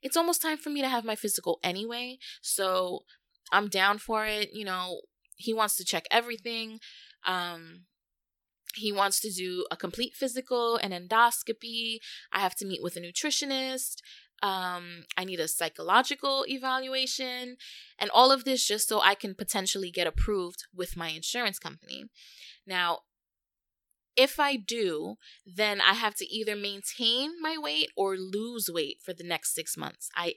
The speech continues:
cannot gain a single pound. They want you to have monthly weigh-ins,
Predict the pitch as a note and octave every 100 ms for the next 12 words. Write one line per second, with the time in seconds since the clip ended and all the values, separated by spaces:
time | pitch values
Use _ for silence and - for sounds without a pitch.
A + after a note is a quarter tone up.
0 | - G#3 F3 F3 E3+ F3 F#3+ - - F3
1 | F#3 F3+ F3 E3+ - E3 E3 - - F3
2 | F3 E3+ E3 - - C3+ - G2 _ -
3 | - - - F#3 F#3 F#3 G3+ G3 F#3+ E3+
4 | E3+ E3+ E3 - E3+ F3+ A#3+ C#4+ C4+ C4+
5 | C4+ C4